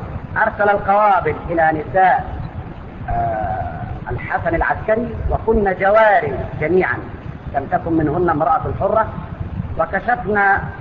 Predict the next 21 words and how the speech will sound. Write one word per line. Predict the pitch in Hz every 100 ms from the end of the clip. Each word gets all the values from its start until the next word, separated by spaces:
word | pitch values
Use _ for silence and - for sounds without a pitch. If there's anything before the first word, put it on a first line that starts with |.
| - 131
على | 202 185
هؤلاء | 160 165 156 165 151
النسوة | 151 190 - 208 190
فلم | 156 165 160
يجدن | 147 196 190 170
واحدة | 160 - 185 170 156
منهن | 147 139 127 170
حاملة. | 131 135 143 135 - - - - - - - - - - - - - - - -
ف-، | 180 185 185
ولكن | 196 240 254 247
الشيعة | 220 175 233 202 196
تقول | 180 - 208 247 254 - 180
إن | 185
إحدى | 180 226 226 156 165
هذه | 147 147 190 180 165
الجواري، | 156 - 156 196 226 226 226 - 147
وهي | 143 151
إخناتون، | - - 160 156 160 208 240 220 - 160
ولدت | 180 190 180 180 - - - - -
غلاما | 135 165 175 156 139 120
صغيرا | 135 170 214 214